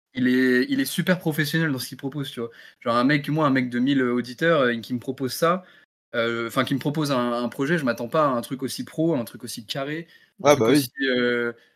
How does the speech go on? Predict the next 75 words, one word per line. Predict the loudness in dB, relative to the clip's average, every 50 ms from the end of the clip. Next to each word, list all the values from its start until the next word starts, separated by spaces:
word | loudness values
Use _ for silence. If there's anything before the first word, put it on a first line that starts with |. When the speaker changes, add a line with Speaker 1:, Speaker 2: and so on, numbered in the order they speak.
| _ _ -12
Speaker 1:
euh, | -8 -6 -4 -4 -4 -4
enfin, | -4 -4 -6 -6
tu | -4 -2 -2
vois | -2 0
que | 0 0 0 0 0 0
c'est | 0 -2 -4 -2
pas | 0 0
un | 0 0
mec | 0 -2
qui | -2 -4 -4
rappe | -4 -4 -4
depuis, | -4 -6 -8 -8 -6 -4 -4 -2
euh, | -2 -2 -4 -6
depuis | -6 -8 -10 -12 -12 -12 -8
l'année | -4 -4 -4 -2
dernière, | -2 -2 -2 -2 -4 -4
quoi, | -8 -10 -10
tu | -8 -6
vois. | -6 -6
Ça | -6 -8 -12 -14
se, | -8
ça | -4 0 2 2
Speaker 2:
Mm. | 2
Speaker 1:
se | 0
voit | -2 -4
que | -6
c'est | -6 -8
un | -8 -6 -8
gars | -8
qui | -10 -10 -12
est, | -10
qui | -8 -6
est |
en | -8 -4
place. | -4 -4 -4 -4
Je | -6
sais | -8 -6
pas | -6 -6
quel | -4 -4 -2
âge | -4 -4 -4
il | -4 -4
a, | -4
Lost | -4 -6 -8 -10
Babyface, | -12 -14 -14 -14 -12 -10 -12 -12 -12 -16 _ _ _ _ _ _ _ _
mais, | -8 -6 -2 -2
Speaker 2:
Non, | -2 -2
non | -2 -4 -4 -2 -4 -4
plus. | -4 -6 -10
Speaker 1:
mais | -10 -10
il | -10 -10
est |
chaud | -10 -12 -8 -6 -2
de | 0 0
ouf. | 0 0 0 -4 -8 -20 -20 -20 _ _ _ _ _ _ -2
Euh, | 0 2 2 2 0 -2 -2 -4 -4 -4 -4 -6 -8 -10 -10 -12 -12 -14 -16 _ _ _ _ _ _ _ _ _ _ _ _ _ _ _ -2
moi, | 0 0 2
franchement, | 2 0 -2 -2 -2 -2 -2 -2
c'est | -2 -4 -4 -4
un | -2 -2
des, | -2 -2 -2
un | -2 -4 -4
des | -4 -4 -4
E | -4 -4
P | -6 -6 -8
que | -8
j'ai, | -10 -12 -12 -12
que, | -12 -12 -12 -10 -10 -10 -12 -12
que | -14 -14 -12
j'ai | -12 -12
le | -12
plus | -12 -14 -10 -8 -6
aimé, | -4 -4 -4
euh, | -4 -4 -4 -6 -6 -8 -8 -10 -10 -14 -14 -16
cette | -16 -16 -12 -10
année. | -8 -8 -6 -8 -8